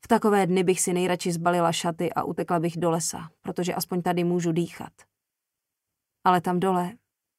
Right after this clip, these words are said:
mávla rukou od skály směrem, kde tušila ves, „nemůžu popadnout dech. Jsem unavená. Strašně unavená.“ „A dům?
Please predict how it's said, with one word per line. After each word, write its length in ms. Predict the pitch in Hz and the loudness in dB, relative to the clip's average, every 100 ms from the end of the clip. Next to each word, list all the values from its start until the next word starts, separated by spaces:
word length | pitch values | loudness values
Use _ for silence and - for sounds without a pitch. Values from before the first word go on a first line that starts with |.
| _ _ _ | _ _ _
mávla 320 | 190 208 196 | 2 4 4
rukou 260 | 185 196 185 | 2 2 0
od 140 | 165 | 0
skály 360 | - 190 180 185 | -4 2 2 2
směrem, 360 | - 180 185 175 | -2 -2 0 -2
kde 120 | 165 | -2
tušila 360 | 180 - 180 | -4 -2 -2
ves, 360 | 160 180 170 - _ _ _ _ _ _ _ _ _ _ 220 | 0 -2 -4 -10 _ _ _ _ _ _ _ _ _ _ 2
„nemůžu 440 | 220 220 196 185 | 6 6 6 2
popadnout 500 | 202 196 180 175 160 | 2 2 2 0 -2
dech. 420 | 160 165 - _ _ _ _ _ _ _ _ _ _ - | -4 -8 -10 _ _ _ _ _ _ _ _ _ _ -8
Jsem 260 | - 190 | -4 0
unavená. 520 | 202 175 165 175 - _ _ _ _ _ _ _ _ _ _ | 2 2 0 -6 -12 _ _ _ _ _ _ _ _ _ _
Strašně 400 | - 190 165 - | -4 -2 -2 -4
unavená.“ 440 | 175 160 - - - - _ _ _ _ _ _ _ _ _ _ _ _ _ _ _ _ _ - | -4 -4 -6 -10 -14 -18 _ _ _ _ _ _ _ _ _ _ _ _ _ _ _ _ _ 0
„A 80 | |
dům? 340 | 196 214 220 | 4 6 6